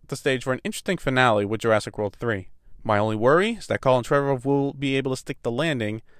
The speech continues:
since the weakest part of the movie was the script, and he'll be directing and writing the sequel,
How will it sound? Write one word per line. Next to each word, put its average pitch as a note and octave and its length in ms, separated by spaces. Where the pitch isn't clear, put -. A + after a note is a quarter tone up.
since G#3 320
the F3 120
weakest F#3 360
part F#3 180
of F3 40
the E3 60
movie D#3+ 360
was C3+ 260
the B2+ 100
script, C#3 360
and C#3 100
he'll E3+ 160
be E3+ 140
directing D#3 600
and C#3 140
writing B2+ 300
the A#2+ 100
sequel, A#2 480